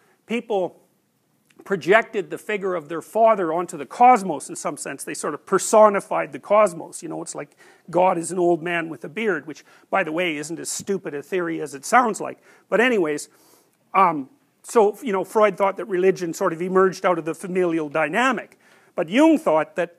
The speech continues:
that wasn't exactly right, because the religious symbols, like, say, the one on the right there, where you have God the Father,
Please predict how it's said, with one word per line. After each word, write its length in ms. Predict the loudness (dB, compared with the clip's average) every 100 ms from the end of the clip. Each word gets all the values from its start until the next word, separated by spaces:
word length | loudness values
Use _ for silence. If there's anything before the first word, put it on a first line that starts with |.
| 0
that 180 | 0 2
wasn't 280 | 0 -2
exactly 460 | -6 0 0 0 -4
right, 340 | 2 2 2
because 300 | -6 -10 -8
the 100 | -6
religious 420 | -2 0 -2 -4 -6
symbols, 480 | -6 -6 -8 -8
like, 180 | -6 -8 _ -20
say, 240 | -14 -10 -8
the 80 |
one 200 | -6 -6 -6
on 100 | -6
the 80 |
right 280 | -2 0 0
there, 160 | -4 -6
where 120 | -6
you 100 | -6
have 180 | -8 -6
God 260 | -4 -4 -4
the 80 |
Father, 480 | -4 2 2 0 -10